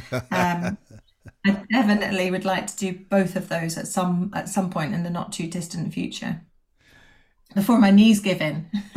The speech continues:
Speaker 1: Yeah, that's right. Well, that's right. And, and it's, it's also good to just to walk and, and, and get that fitness and your knees get stronger.
Speaker 2: Yeah.
Speaker 1: Uh, but there might become
Speaker 2: Yeah.
Speaker 1: a day when, when you can't walk anymore, which would be s-, a great shame.
Speaker 2: Yeah.
Speaker 1: A great shame.
Speaker 2: Hmm.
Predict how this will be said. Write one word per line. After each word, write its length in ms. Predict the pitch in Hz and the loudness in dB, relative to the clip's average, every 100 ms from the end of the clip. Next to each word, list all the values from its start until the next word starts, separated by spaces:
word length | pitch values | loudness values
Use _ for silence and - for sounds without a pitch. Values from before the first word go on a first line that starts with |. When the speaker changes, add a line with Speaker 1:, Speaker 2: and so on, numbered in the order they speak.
| 202 | 0
Speaker 1:
Yeah, 480 | 123 120 131 175 143 | 0 2 2 2 2
that's 320 | 135 - - | 0 -2 -4
right. 280 | 123 135 117 | -2 -2 -4
Well, 220 | 101 127 | -4 -4
that's 320 | 113 123 - | -2 -6 -8
right. 240 | 123 120 101 | -8 -6 -6
And, 160 | 104 117 | -8 -6
and 160 | 117 | -6
it's, 260 | 113 - - - | -6 -8 -12 -10
it's 240 | - - | -10 -4
also 320 | 143 143 135 | -4 -4 -6
good 260 | 110 123 117 | -4 -6 -6
to 140 | 113 | -8
just 220 | 101 107 - | -8 -10 -8
to 60 | |
walk 420 | 104 117 117 110 | -4 -2 -2 -2
and, 200 | 110 98 101 | -6 -6 -8
and, 260 | 104 101 101 | -8 -8 -8
and 120 | 110 107 | -8 -6
get 140 | 113 | -4
that 160 | 110 - | -4 -4
fitness 480 | - 117 117 110 107 | -6 -6 -6 -6 -6
and 160 | 101 | -6
your 80 | 98 | -6
knees 240 | 104 107 - | -6 -6 -8
get 160 | 113 | -10
stronger. 540 | - - 135 127 107 95 - - - - | -8 -6 -4 -2 -4 -6 -12 -20 -18 -2
Speaker 2:
Yeah. 240 | 208 190 110 | 0 2 -2
Speaker 1:
Uh, 40 | |
but 120 | 101 | -4
there 100 | 107 110 | -4 -2
might 200 | 113 113 | -2 0
become 240 | 202 117 | 0 0
Speaker 2:
Yeah. 40 | 110 | -2
Speaker 1:
a 40 | |
day 220 | 107 107 | 0 0
when, 280 | 104 107 104 - | -2 -4 -8 -8
when 200 | 107 104 | -6 -6
you 100 | 101 | -6
can't 280 | - 107 107 | -6 -6 -6
walk 220 | 101 - | -6 -6
anymore, 400 | 107 104 123 104 | -6 -4 -4 -6
which 220 | 101 - | -8 -12
would 80 | 107 | -12
be 100 | 110 | -8
s-, 180 | 101 - - | -8 -10 -14
a 40 | |
great 280 | 107 120 - | -8 -8 -8
shame. 240 | - 113 | -4 2
Speaker 2:
Yeah. 260 | 208 180 180 - - - - | 4 2 -4 -14 -20 -16 -8
Speaker 1:
A 60 | |
great 260 | 151 196 - | -2 -2 -2
shame. 340 | - 165 117 - | -2 -2 -4 2
Speaker 2:
Hmm. 200 | 214 | 6